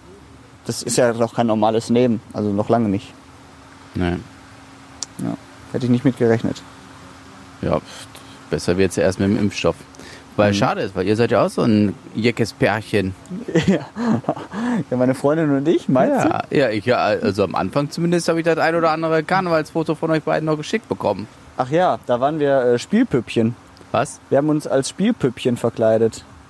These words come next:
Speaker 1: Ich war, glaub ich, gelb. Also dieses, die Mensch ärger dich nicht Püppchen. Ne? Also ganz in gelb gekleidet, meine Freundin in, puh,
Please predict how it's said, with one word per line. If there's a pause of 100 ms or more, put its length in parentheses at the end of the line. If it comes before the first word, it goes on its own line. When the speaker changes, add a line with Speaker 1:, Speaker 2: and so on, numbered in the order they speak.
(120)
Speaker 1:
Ich
war,
glaub
ich,
gelb. (680)
Also
dieses,
die
Mensch
ärger
dich
nicht
Püppchen. (580)
Ne?
Also
ganz
in
gelb
gekleidet, (180)
meine
Freundin
in, (800)
puh,